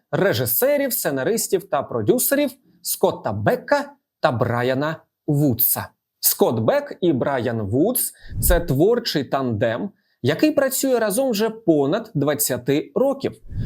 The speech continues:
Починаючи з їхнього дебютного короткого метру "Щорічник", вони разом пишуть сценарії та разом знімають за ними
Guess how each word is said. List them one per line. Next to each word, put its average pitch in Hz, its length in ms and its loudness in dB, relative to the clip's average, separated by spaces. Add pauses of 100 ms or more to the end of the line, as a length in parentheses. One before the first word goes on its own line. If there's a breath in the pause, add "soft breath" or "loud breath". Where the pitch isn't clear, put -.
(140 loud breath)
Починаючи 339 600 2
з 247 80 0
їхнього 269 420 0
дебютного 180 720 2
короткого 139 540 0
метру 139 480 -2 (140 loud breath)
"Щорічник", - 920 -2 (300 loud breath)
вони 285 440 0
разом 151 420 0
пишуть 127 280 -2
сценарії 330 640 0 (200 loud breath)
та 208 260 2
разом 135 640 2
знімають 131 580 0
за 127 140 -2
ними 131 380 -2